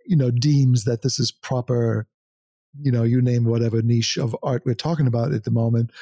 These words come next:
that has become sort of irrelevant. And I think that's where your work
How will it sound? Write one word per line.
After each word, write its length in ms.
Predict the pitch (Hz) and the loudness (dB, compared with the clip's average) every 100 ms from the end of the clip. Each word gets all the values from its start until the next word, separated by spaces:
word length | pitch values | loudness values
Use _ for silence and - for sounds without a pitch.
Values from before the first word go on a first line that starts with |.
| - - - | -20 -10 -4
that 160 | 143 | -2
has 120 | 143 | -2
become 440 | - 135 135 123 123 | -4 -4 -2 0 0
sort 200 | - 120 | 0 0
of 80 | 117 | 0
irrelevant. 640 | 113 139 131 117 170 165 | 0 0 0 0 0 0
And 140 | 165 127 | 2 0
I 80 | |
think 180 | 127 143 | 2 0
that's 200 | 139 127 | 0 -2
where 120 | 143 | 0
your 260 | 127 123 147 | 0 2 2
work 420 | 135 117 113 - | 2 0 -2 -6